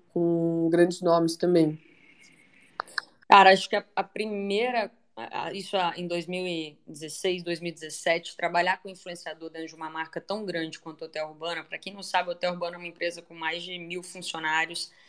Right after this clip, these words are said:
Speaker 2: é um polo de tecnologia, é uma empresa que eu tenho muito orgulho de ter feito parte, que realmente me, me ensinou muita coisa.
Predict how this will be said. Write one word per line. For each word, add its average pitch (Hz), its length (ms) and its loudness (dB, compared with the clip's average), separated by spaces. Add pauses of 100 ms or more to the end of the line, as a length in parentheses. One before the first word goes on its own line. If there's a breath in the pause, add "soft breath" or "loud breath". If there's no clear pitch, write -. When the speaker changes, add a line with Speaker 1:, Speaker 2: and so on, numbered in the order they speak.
(220 soft breath)
Speaker 2:
é - 60 0
um 202 120 2
polo 220 480 8
de 196 160 2
tecnologia, 165 960 -8
é 165 100 -4
uma 160 140 -4
empresa 165 380 -4
que - 100 -6
eu 165 80 -2
tenho 165 260 -4
muito 175 420 -4
orgulho 170 280 -6
de - 100 -8
ter - 140 -6
feito - 240 -12
parte, 156 440 0
que - 60 -20
realmente 160 360 -6
me, 160 220 -6
me 160 160 -4
ensinou 160 360 -4
muita 175 340 -6
coisa. 156 400 -6